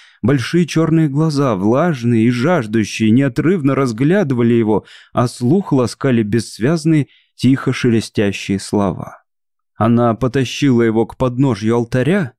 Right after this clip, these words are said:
шкура леопарда соскользнула на пол,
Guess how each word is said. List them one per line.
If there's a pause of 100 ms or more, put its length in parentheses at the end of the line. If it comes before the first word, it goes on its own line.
(120)
шкура
леопарда
соскользнула
на
пол,